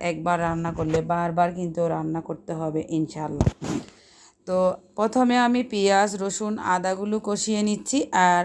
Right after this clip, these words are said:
আমি হচ্ছে পেঁয়াজ, রসুন, আদা একসাথে দিয়ে ফেলেছি। আদা হচ্ছে কুচি কুচি করে দিয়েছি, তারপর হচ্ছে রসুনও কুচি করে দিয়েছি। এখন দিয়ে দিচ্ছি পেঁয়াজ, রসুন কষানোর পরে মশলাগুলো। তো মশলার মধ্যে দিয়ে দিচ্ছি প্রথমে লবণ,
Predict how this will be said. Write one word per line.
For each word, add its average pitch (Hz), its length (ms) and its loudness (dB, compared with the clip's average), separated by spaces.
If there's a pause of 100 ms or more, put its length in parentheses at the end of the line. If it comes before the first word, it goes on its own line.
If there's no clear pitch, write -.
আমি 196 260 -2
হচ্ছে 226 400 -2
পেঁয়াজ, 185 440 -2
রসুন, 190 320 -6
আদা 185 220 0 (100)
একসাথে 202 460 -4
দিয়ে 202 240 2
ফেলেছি। 196 460 0 (1040)
আদা 190 320 4
হচ্ছে 208 280 -2
কুচি 226 280 -4
কুচি 208 200 -2
করে 208 220 -2
দিয়েছি, 220 440 2 (100)
তারপর 190 420 2
হচ্ছে 196 240 -2
রসুনও 190 440 -2
কুচি 233 240 -6
করে 202 220 -2
দিয়েছি। 196 460 -2 (240)
এখন 233 320 0
দিয়ে 254 180 4
দিচ্ছি 247 400 -2
পেঁয়াজ, 196 380 0 (100)
রসুন 190 320 -2
কষানোর 208 540 -2
পরে 220 320 0 (540)
মশলাগুলো। 190 760 2 (520)
তো 202 160 -6
মশলার 233 480 4
মধ্যে 240 340 2
দিয়ে 226 220 2
দিচ্ছি 220 400 -4
প্রথমে 208 500 0
লবণ, 202 420 4